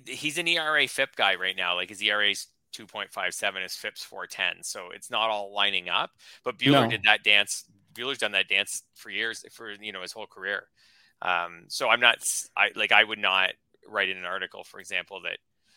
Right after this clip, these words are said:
Speaker 1: Arias should be traded right now because it's gonna blow up in the second half. Like, he could keep this going the rest of the way.
Speaker 2: I think a lot of his negative indicators were early too.
Speaker 1: Mm-hmm.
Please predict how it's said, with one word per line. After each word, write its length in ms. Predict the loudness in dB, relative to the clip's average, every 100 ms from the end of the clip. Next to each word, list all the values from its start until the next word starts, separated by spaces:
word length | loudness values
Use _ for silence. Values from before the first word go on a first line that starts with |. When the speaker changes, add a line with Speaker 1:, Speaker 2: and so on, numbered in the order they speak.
| _
Speaker 1:
Arias 340 | -8 0 0 0
should 280 | -4 -6 -8
be 460 | -8 -8 -12 -18 _ _ _
traded 340 | -6 -2 -2 -4
right 180 | -6
now 160 | -4 -6
because 300 | -6 -12 -16
it's 120 | -18
gonna 200 | -16 -14
blow 220 | -10 -6 -4
up 160 | -6
in 80 | -8
the 60 | -10
second 320 | -10 -10 -10
half. 320 | -8 -8 -8
Like, 140 | -14
he 120 | -12 -14
could 160 | -14 _ _
keep 180 | -16 -12
this 160 | -10
going 280 | -10 -10 -12
the 80 | -12
rest 280 | -12 -10 -12
of 60 | -12
the 40 |
way. 120 | -16 -16 _ _ _
Speaker 2:
I 100 | -2
think 160 | 2 6
a 40 |
lot 180 | 8 8
of 80 | 8
his 160 | 2 4
negative 320 | 4 4 2
indicators 540 | 0 0 -2 -4 -4
were 120 | -8 -8
early 300 | -8 -8 -10
too. 360 | -10 -8 -8 -10 _ _
Speaker 1:
Mm-hmm. 140 | -18